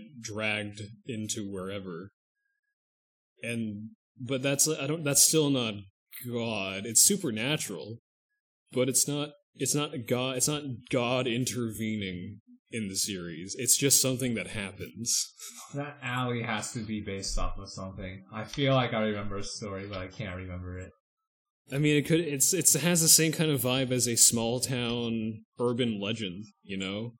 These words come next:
Speaker 2: Mm-hmm.
Speaker 1: The same thing with, like, "Oh yeah, like, there's this killer or there was this murder a while back and this house is haunted and, you know, the mur-, the killer is still around."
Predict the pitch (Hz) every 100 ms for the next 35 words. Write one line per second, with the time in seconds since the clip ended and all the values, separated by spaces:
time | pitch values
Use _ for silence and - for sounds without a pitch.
0 | 131 120 110 98 98 127 139 131 131 131
1 | 123 120 117 127 131 143 117 117 117 117
2 | 117 107 - 135 135 135 117 110 110 110
3 | 98 107 120 123 123 123 117 117 117 113
4 | 113 110 107 98 - 117 113 113 101 104
5 | 104 107 107 101 107 - _ _ _ _
6 | _ _ - 98 92 92 95 - _ -
7 | 104 92 87 101 107 120 110 - 147 135
8 | 120 113 - 127 120 107 123 117 98 90